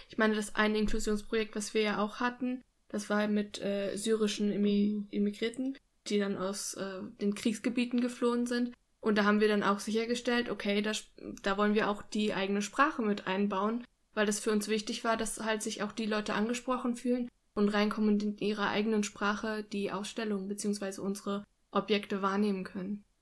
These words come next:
Speaker 2: Und vor allem auch eine, eine Verbindung zu schaffen zu der eigenen Kultur. Weil das war, glaub ich, uns, bei uns vor allem wichtig. Wir haben uns um,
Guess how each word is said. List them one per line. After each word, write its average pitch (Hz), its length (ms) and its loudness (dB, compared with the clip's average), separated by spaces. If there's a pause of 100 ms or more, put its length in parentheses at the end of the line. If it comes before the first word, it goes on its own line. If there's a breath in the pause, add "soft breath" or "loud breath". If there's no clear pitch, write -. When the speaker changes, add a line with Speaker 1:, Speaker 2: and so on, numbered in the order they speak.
Speaker 2:
Und 196 140 4
vor - 260 -4
allem 190 200 0
auch 185 180 -4
eine, 175 380 0 (400)
eine 202 100 6
Verbindung 202 540 6
zu - 160 -4
schaffen 170 400 -6
zu 170 180 -2
der 165 220 -2
eigenen 170 400 -2
Kultur. - 580 -6 (300)
Weil 180 100 6
das 196 240 4
war, 190 140 10
glaub 190 160 6
ich, 196 120 2
uns, 202 200 8
bei 175 120 6
uns 247 240 8
vor 240 140 2
allem 214 140 2
wichtig. 208 240 0
Wir 190 100 2
haben 185 100 0
uns 185 140 -2
um, 180 320 0